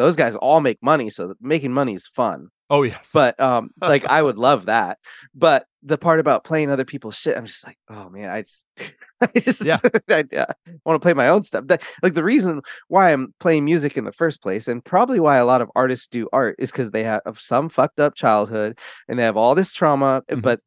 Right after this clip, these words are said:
Speaker 1: because of all this trauma, they learned really creative ways to cope with life and move forward.
Speaker 2: Right.
Speaker 1: And so that's what I have now. And to be able to not use that and, like, <laughs> to, or to know, I don't know, man. It's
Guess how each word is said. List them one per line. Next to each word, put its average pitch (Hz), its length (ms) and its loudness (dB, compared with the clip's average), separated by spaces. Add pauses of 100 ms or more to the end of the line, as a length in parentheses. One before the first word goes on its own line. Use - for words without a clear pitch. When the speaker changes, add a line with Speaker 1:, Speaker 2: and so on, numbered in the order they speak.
(200)
Speaker 1:
because 151 280 -2
of 170 120 2
all 160 100 6
this 160 180 -4
trauma, 139 320 2
they 123 140 -2
learned 113 340 -4
really 123 280 0
creative 135 400 0
ways 120 300 -4
to - 100 -12
cope 143 360 2 (420)
with 127 180 -6
life 113 320 -2
and 120 120 -8
move 127 180 -4
forward. 113 440 0 (220)
Speaker 2:
Right. - 160 -10
Speaker 1:
And 147 160 0
so 143 200 2 (100)
that's 147 260 0
what 156 140 2
I 117 100 2
have 135 400 0
now. 92 440 -8
And 143 200 -4
to 160 140 -4
be 135 140 0
able 139 160 0
to 131 80 -2
not 123 300 -4
use 117 320 -8
that 131 300 -2
and, 117 180 -12
like, 104 200 -12
<laughs> - 120 -14
to, 226 200 0 (460)
or 156 160 0
to 156 180 -10
know, 143 140 -4 (180)
I 226 100 4
don't 170 160 2
know, 156 300 4
man. 123 180 -6
It's 156 300 -6